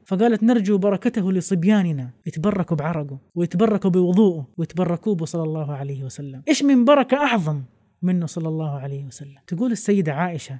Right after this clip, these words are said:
"كان عرق الرسول في وجهه مثل اللؤلؤ الرطب،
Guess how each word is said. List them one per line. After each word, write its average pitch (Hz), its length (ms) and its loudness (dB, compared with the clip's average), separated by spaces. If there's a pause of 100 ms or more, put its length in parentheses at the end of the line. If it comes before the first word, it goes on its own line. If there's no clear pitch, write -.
"كان 208 160 0
عرق 214 340 2
الرسول 185 540 0 (100)
في - 140 -4
وجهه 233 460 6 (400)
مثل 208 300 2
اللؤلؤ 202 520 -2
الرطب، 156 340 -6